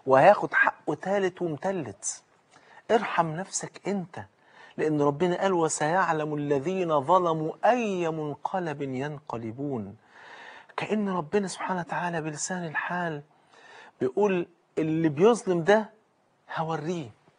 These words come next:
هتشوف هيتعمل فيك إيه، وسيعلم الذين ظلموا أي منقلب ينقلبون". وإبهام ال-، العقوبة يدل على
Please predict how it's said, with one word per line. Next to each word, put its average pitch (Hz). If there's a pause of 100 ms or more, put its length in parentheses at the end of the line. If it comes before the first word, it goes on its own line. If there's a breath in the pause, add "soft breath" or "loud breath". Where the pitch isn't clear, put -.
(340)
هتشوف -
هيتعمل 165
فيك -
إيه، 92 (460 soft breath)
وسيعلم 156
الذين 143
ظلموا 170 (140)
أي 226
منقلب 180
ينقلبون". 175 (500 loud breath)
وإبهام 170
ال-، 208
العقوبة 226 (320 loud breath)
يدل 185
على 165